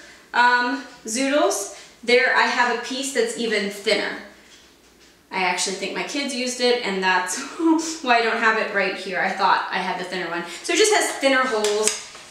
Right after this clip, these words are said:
and it will make thinner noodles, more like angel hair instead of linguine. But look how fast this is. Boom, boom, boom, boom, boom, boom, boom. I mean, so think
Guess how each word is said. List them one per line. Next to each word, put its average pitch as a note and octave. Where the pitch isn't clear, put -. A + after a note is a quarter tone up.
and G#3
it A3
will G#3+
make G3
thinner G3+
noodles, F#3
more B3+
like G#3+
angel G#3
hair G3+
instead G3
of F#3+
linguine. F#3
But A3+
look A#3+
how A#3+
fast -
this F#3
is. -
Boom, A#3
boom, G#3
boom, G#3+
boom, G#3
boom, A3+
boom, A3+
boom. G3
I B3
mean, B3
so B3+
think D#4+